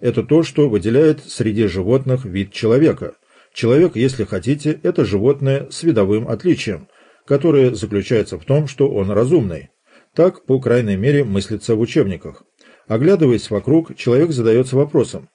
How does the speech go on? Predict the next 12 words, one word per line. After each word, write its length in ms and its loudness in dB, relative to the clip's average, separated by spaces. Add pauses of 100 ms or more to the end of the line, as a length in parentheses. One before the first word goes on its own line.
(220)
не 120 -2
может 320 2
ли 100 0
это 160 0
формально 720 -2 (220)
правильное 440 4
определение 760 -2
быть 360 -2
в 60 -20
сущности 640 0
благонамеренной 960 0
ошибкой. 460 -2